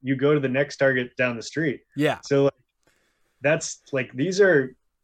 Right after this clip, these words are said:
Speaker 1: proprietary, basically, strategies we've built, and, um, yeah, we're, we're, uh, people are just running with them. Like, some people are running with the flips we provide, and other people are running with the store strategies, and others are just taking base-, the basics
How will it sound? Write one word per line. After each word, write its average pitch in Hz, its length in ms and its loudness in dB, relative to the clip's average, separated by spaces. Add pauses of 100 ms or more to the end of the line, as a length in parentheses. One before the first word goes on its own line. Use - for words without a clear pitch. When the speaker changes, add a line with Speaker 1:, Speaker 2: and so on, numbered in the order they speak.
(500)
Speaker 1:
proprietary, 143 1040 0
basically, 123 300 -6
strategies 120 460 -6
we've 104 240 -14
built, 123 340 -8
and, 110 300 -12
um, 101 420 -6 (380)
yeah, 117 160 -4
we're, 110 300 -10 (180)
we're, 113 180 -8
uh, 113 300 -2
people 143 260 -2
are 123 100 0
just 113 180 -12
running 113 280 -8
with 92 140 -16
them. - 120 -20 (300)
Like, 139 240 0
some 190 300 0
people 247 260 0
are 170 160 4
running 156 340 2
with 160 160 -4
the 143 60 -6
flips - 400 -4
we 139 100 0
provide, 127 480 -2
and 139 80 -4
other 180 220 0
people 160 580 0
are 117 180 -4
running 123 240 -6
with 117 100 -10
the - 60 -20
store 143 260 -4
strategies, 170 420 -6
and 135 180 -8
others 170 300 -2
are 143 80 0
just 123 240 -8
taking 135 500 -4 (300)
base-, 135 240 -4
the 113 200 -10
basics 123 480 -8